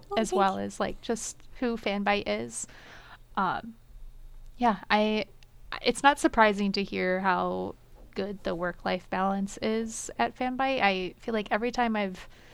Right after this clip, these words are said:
Speaker 2: everything I've read from that outlet, kind of what comes to mind is passion. Like,
Speaker 1: Yes.
Speaker 2: e-, everybody, it just seems like you can, you can see it come through in the writing about how much people enjoy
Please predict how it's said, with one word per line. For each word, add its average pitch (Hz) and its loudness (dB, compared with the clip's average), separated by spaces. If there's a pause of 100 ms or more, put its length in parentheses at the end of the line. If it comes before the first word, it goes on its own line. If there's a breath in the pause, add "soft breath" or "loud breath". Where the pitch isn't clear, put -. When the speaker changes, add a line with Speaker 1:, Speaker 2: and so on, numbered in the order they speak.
(160 soft breath)
Speaker 2:
everything 311 8
I've 202 4
read 190 0
from 220 -2
that 226 2
outlet, 226 2 (380)
kind 214 2
of 190 -2
what 190 0
comes 196 -2
to 190 0
mind 180 -2
is 180 -6 (300)
passion. - -2 (580)
Like, 226 4 (100)
Speaker 1:
Yes. 214 2
Speaker 2:
e-, - -18 (560 soft breath)
everybody, 277 6
it 247 4
just - -2
seems 311 -2
like 247 0
you 269 4
can, 247 0 (340)
you 233 -10
can 220 -6
see 320 6
it - 6
come 208 4
through 208 2
in 202 2
the 190 2
writing 180 -2
about 175 0
how 180 -2
much 170 -8
people 180 -6
enjoy 170 -6